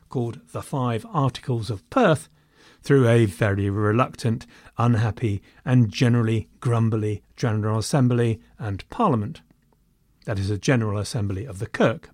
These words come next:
by the way, which happened every year. Many of the Act's provisions were designed to get right up the radical Presbyterian nose,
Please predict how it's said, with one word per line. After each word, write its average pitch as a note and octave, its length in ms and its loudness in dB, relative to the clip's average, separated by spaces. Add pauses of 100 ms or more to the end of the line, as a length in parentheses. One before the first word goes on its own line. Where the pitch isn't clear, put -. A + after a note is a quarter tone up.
by A#2 140 -4
the G#2 120 -4
way, G2+ 240 -4 (220)
which - 160 -10
happened D3 420 -2
every G#2 220 -4
year. G#2 260 -2 (2250)
Many A3+ 300 8
of C#3 80 4
the D3+ 140 -2
Act's - 460 -6 (100)
provisions B2+ 600 2 (440)
were D#3+ 80 6
designed D#3+ 640 4 (180)
to D#3 80 -4
get E3 320 2
right F3+ 420 0
up E3+ 140 2
the D3+ 80 2
radical C#3 380 2
Presbyterian A#2+ 760 0
nose, G2+ 320 -4